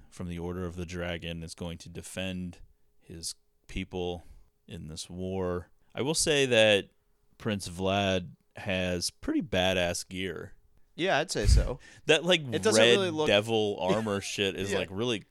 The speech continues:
Speaker 1: cool and weird looking.
Speaker 2: Uh, yeah, it didn't really seem like, uh, something you would have seen out of this time period, but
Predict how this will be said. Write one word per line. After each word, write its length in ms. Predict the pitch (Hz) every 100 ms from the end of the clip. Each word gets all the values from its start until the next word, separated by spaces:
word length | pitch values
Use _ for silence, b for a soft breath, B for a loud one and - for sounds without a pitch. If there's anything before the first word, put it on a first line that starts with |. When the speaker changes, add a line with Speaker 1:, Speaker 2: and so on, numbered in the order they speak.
| -
Speaker 1:
cool 440 | - 101 107 101
and 140 | 87
weird 340 | 80 90 95 73
looking. 400 | 71 71 69 82 -
Speaker 2:
Uh, 140 | 143
yeah, 200 | 156 156
it 100 | 127
didn't 180 | 175 180
really 220 | 170 156
seem 460 | - 151 143 139 131
like, 420 | 120 107 107 - _ _ _ _ _ -
uh, 240 | 131 80
something 440 | - 143 139 170
you 140 | 165 151
would 160 | 156
have 100 | 147
seen 240 | - 160 208
out 140 | 214
of 60 | 202
this 160 | 214 -
time 280 | 220 208 214
period, 440 | 220 220 220 220 -
but 260 | 131 123